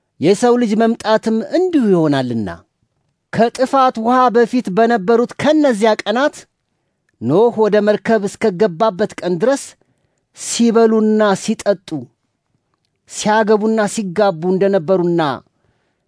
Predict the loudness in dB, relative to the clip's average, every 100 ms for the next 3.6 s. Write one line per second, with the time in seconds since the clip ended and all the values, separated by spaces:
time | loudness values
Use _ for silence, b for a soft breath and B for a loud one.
0 | _ _ -2 -2 -2 -2 -2 0 0 2
1 | 0 -4 -2 2 2 2 0 2 2 2
2 | 0 -4 0 0 0 -4 0 0 0 2
3 | 4 4 2 0 -2